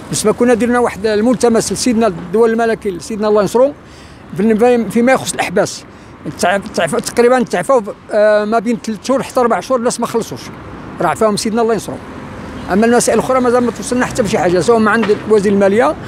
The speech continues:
ولا مع وزير الح-، آه، رئيس الحكومة. عندنا مشاكل، الحمد لله، هو، هو المشكل دار-، دابا قال لك مع ثمانية خص تدو، حنا مع ثمانية بالنسبة للرجال عاد كيحلوا.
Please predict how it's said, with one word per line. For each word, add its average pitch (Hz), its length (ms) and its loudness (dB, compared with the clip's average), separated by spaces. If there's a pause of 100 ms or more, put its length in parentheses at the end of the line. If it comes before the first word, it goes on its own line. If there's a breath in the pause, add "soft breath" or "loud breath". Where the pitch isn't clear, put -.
(220 loud breath)
ولا 240 200 4
مع 247 160 0
وزير 254 260 2
الح-، - 160 -8
آه، 220 160 2
رئيس 220 220 0
الحكومة. 190 320 0 (220)
عندنا 220 280 4
مشاكل، 214 380 0
الحمد 170 340 -6
لله، 226 100 0
هو، 208 120 4
هو 220 180 4
المشكل 233 460 -2 (160)
دار-، 220 140 2 (140)
دابا 226 160 2
قال 233 240 0
لك 196 100 -2
مع 190 140 -2
ثمانية 247 300 0
خص - 160 -6
تدو، 175 260 -2
حنا 214 200 -2
مع 202 160 0
ثمانية 214 320 0
بالنسبة 208 320 0
للرجال 208 260 2
عاد 220 180 0
كيحلوا. 233 420 -2